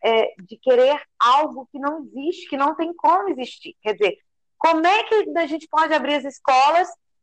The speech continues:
e voltar para as aulas, sendo que não tem, não, não, é, é,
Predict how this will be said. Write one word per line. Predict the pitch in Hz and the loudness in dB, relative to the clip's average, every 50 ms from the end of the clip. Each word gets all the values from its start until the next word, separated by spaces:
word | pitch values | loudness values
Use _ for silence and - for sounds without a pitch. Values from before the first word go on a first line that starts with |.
| _ | _
e | 254 277 | -8 -2
voltar | 254 302 294 285 294 294 294 294 | 0 2 2 2 2 2 0 2
para | 285 294 285 262 | 2 0 0 2
as | 233 | 2
aulas, | 254 233 226 233 247 285 320 359 370 - _ _ _ _ _ _ _ _ _ _ _ _ _ - - _ _ _ _ _ _ _ _ _ _ _ _ _ _ | 2 4 4 4 2 2 0 -2 -4 -6 _ _ _ _ _ _ _ _ _ _ _ _ _ -20 -20 _ _ _ _ _ _ _ _ _ _ _ _ _ _
sendo | - - - 330 339 359 349 349 | -4 -2 0 2 2 2 0 -2
que | 349 - 349 330 | -2 -2 -2 -2
não | 320 330 359 359 | 0 0 0 0
tem, | 359 403 370 - | 0 -2 0 0
não, | 294 320 339 311 | 0 0 0 0
não, | 277 302 311 311 302 285 - - - - _ _ _ _ _ _ - | 0 0 0 0 0 0 -2 -4 -6 -12 _ _ _ _ _ _ -12
é, | - - - - - 480 - - - 254 254 | -8 -2 0 2 4 4 4 4 2 2 0
é, | - | 0